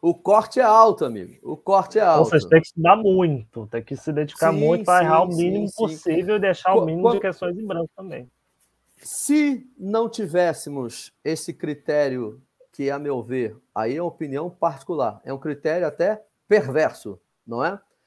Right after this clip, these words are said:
Speaker 1: E vo-, você, de repente, errando uma questão, você anula uma que você tenha acertado. Eu acho isso uma perversidade. Mas a regra do jogo é essa. Então, temos que nos ater a ela.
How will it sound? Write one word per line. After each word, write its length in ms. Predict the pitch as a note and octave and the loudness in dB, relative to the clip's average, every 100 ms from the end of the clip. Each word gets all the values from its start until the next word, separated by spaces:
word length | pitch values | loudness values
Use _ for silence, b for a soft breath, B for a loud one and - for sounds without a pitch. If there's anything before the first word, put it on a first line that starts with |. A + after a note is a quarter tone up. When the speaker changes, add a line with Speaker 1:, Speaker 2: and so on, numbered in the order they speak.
| _ _ | _ _
Speaker 1:
E 120 | B2+ C3 | -8 -6
vo-, 360 | C#3 C#3 B2+ | -2 -2 -2
você, 440 | C3+ C#3 - D#3 D3+ | -2 -4 -4 -6 -4
de 80 | |
repente, 680 | D3 D3 D3 D3 C3+ C#3+ - - | -4 -4 -4 -6 -6 -8 -8 -6
errando 720 | D#3 C3 D#3 D#3 C#3+ C#3 C#3 C#3+ | -6 -4 -6 -6 -6 -6 -8 -8
uma 160 | C3+ | -10
questão, 640 | C3 E3 - D#3 E3 A#3 - b - | -8 -10 -6 -4 -4 -6 -10 b -8
você 680 | D#3+ F3 - E3 E3+ F3+ - | -4 -4 -4 -4 -2 -2 -2
anula 840 | E3+ E3 D#3+ F3+ G#3+ F3+ D3+ C#3 | -4 -2 -4 -2 0 2 2 -2
uma 300 | D3+ D#3+ D3+ | -6 -6 -6
que 120 | C#3+ | -6
você 400 | C#3 C#3 C#3 D3 | -4 -4 -4 -6
tenha 400 | C#3+ - C#3+ C#3 | -6 -6 -6 -4
acertado. 680 | C3 - C3 - A2+ G#2 G2+ - | -8 -6 -8 -6 -6 -6 -8 -8
Eu 180 | B2 | -2
acho 300 | C3 D#3 - | -2 -2 -4
isso 340 | C#3+ E3 - G3 | -4 -4 -4 -6
uma 180 | E3 D#3+ | -6 -6
perversidade. 960 | - G3 D3 E3+ F3+ F3+ C3 G#2 F#2+ _ _ _ - | -4 -4 -2 -6 -6 -6 -4 -6 -8 _ _ _ -2
Mas 440 | G#3+ C4 - - _ _ _ _ | 0 2 -2 -12 _ _ _ _
a 100 | D#3+ | -2
regra 320 | D#3 E3+ F3+ | 2 2 2
do 100 | E3+ | 0
jogo 260 | D3 E3+ F#3 | 0 0 2
é 100 | E3 | 2
essa. 340 | B2+ - F#2 - _ _ _ _ - | 2 -4 -12 -16 _ _ _ _ -12
Então, 360 | C#3 F3+ G#3+ | -4 -2 -2
temos 440 | G#3+ F3+ F#3+ G#3+ - | -2 0 0 -2 -6
que 100 | F3 | -6
nos 180 | E3+ | -4
ater 300 | D#3+ D#3 D#3+ | -4 -2 -2
a 120 | F#3 F3+ | -2 -2
ela. 300 | A#2+ G#2+ | -4 -8